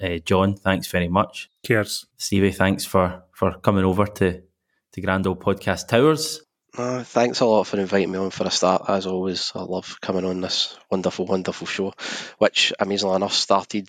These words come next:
Speaker 3: um, I right in saying, around about the time Gig Pod started at the very start in twenty sixteen. It was, wasn't it? Uh, within a week of each other.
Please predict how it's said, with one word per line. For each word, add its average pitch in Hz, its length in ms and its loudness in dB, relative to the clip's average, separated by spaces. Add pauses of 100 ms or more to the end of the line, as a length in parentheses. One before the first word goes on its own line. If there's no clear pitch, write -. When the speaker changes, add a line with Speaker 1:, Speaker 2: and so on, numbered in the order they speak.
(160)
Speaker 3:
um, 101 280 0
I 98 40 4
right 104 160 2
in 98 40 -4
saying, 101 280 -2
around 104 100 -2
about 98 140 0
the 98 80 -4
time 104 360 0 (200)
Gig 104 240 0
Pod 101 240 0
started 101 440 0
at 98 80 -2
the 98 60 -2
very 101 220 0
start 139 240 2
in 165 60 -4
twenty 175 200 -2
sixteen. - 360 -4
It 160 100 -2
was, 185 200 2
wasn't 196 240 2
it? - 60 0
Uh, - 180 0
within 135 220 0
a 120 60 4
week 156 160 -2
of 190 60 0
each 190 180 0
other. 185 160 4